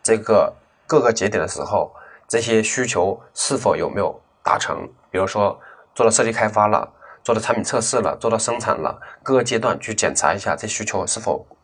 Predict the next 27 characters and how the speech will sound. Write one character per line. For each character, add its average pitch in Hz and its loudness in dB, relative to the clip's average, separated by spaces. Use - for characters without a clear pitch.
满 95 2
足， 85 -10
做 113 2
一 107 2
个 104 2
记 - -6
录 107 -4
和 85 -4
关 104 -2
闭。 - -8
好， 117 8
上 - 6
述 - 0
所 120 0
讲 - 2
的 - -4
这 120 0
些 113 -2
都 113 0
是 110 -4
基 147 2
于 113 0
项 147 4
目 131 2
管 107 4
理 113 0
中 107 -2